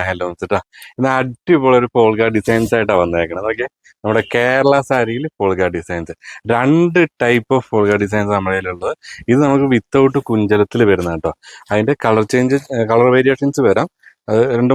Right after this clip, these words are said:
മൂന്ന് കളേഴ്സ് നമ്മൾ അതിനകത്ത് സെറ്റ് ചെയ്തിട്ടുണ്ട് ട്ടോ. അതെ, ഇത് ഗ്രീനിലാണ്. നേരത്തെ നമ്മൾ കണ്ടേക്കുന്നത് ബ്ലാക്കിലും റെഡിലും കണ്ടില്ലേ,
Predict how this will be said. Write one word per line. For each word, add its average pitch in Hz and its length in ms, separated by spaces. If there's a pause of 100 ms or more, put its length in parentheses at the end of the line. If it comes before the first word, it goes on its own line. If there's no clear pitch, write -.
മൂന്ന് 143 280
കളേഴ്സ് 117 360
നമ്മൾ 113 180
അതിനകത്ത് 107 420 (460)
സെറ്റ് 104 200
ചെയ്തിട്ടുണ്ട് 92 520
ട്ടോ. 87 80 (140)
അതെ, 92 140 (200)
ഇത് 104 120 (120)
ഗ്രീനിലാണ്. 92 540 (120)
നേരത്തെ 107 280
നമ്മൾ 113 200
കണ്ടേക്കുന്നത് 107 400 (380)
ബ്ലാക്കിലും 104 520 (140)
റെഡിലും 104 440
കണ്ടില്ലേ, 82 280